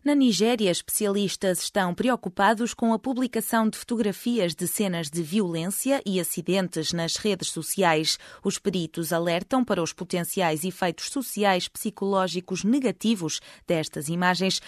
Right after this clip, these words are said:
sobretudo para as crianças e até mesmo para alguns adultos. Chamam também a atenção para os perigos que as crianças correm ao usar as redes sociais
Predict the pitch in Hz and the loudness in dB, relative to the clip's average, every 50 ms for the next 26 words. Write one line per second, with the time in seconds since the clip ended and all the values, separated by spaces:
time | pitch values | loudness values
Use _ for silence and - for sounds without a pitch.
0 | - - - - - 262 262 247 - 269 233 226 240 - 240 226 220 214 - - | -12 -16 -8 -4 -4 -2 -2 -2 0 0 0 0 0 2 2 4 4 2 0 0
1 | - 202 202 208 202 202 202 - - 196 165 170 220 226 - 214 190 185 202 226 | 0 2 2 4 4 2 2 0 -2 -2 0 2 0 2 2 0 2 4 4 4
2 | 247 208 - 175 156 - 160 147 147 147 147 147 139 151 202 190 190 175 160 143 | 4 2 0 -4 -4 -2 0 0 0 0 -2 -2 -2 0 0 2 0 0 -2 -2
3 | - 156 151 - - - - - - - - - 185 165 151 151 143 139 135 - | -4 -6 -4 -4 -6 -8 -10 -14 -14 -10 -4 -2 0 0 0 0 -2 -4 -2 0
4 | 180 185 175 165 147 147 143 151 - - 185 185 - - 220 214 220 - - - | 2 2 2 2 0 0 -2 -4 -2 -2 -2 0 2 4 6 4 4 4 -2 -10
5 | - - - 233 247 240 - - - 240 233 226 208 175 208 208 - - - 208 | -8 -4 0 2 2 2 2 0 0 2 2 2 2 2 0 0 -2 -2 0 0
6 | 202 190 185 - - 190 220 233 254 262 - 262 226 - - - 214 214 214 196 | 2 2 0 -2 -2 -2 0 2 2 2 0 0 -2 -4 -2 2 4 4 4 4
7 | - 180 170 170 160 - - 156 156 147 175 190 180 160 202 202 220 233 240 226 | 2 0 -2 -2 0 2 2 2 4 2 2 0 0 2 4 4 4 4 2 0
8 | 185 - - 226 233 180 - - - - 180 - - - 175 160 165 175 - | -2 -2 0 0 0 0 -2 -4 -8 -8 -8 -6 -4 0 2 2 2 2 0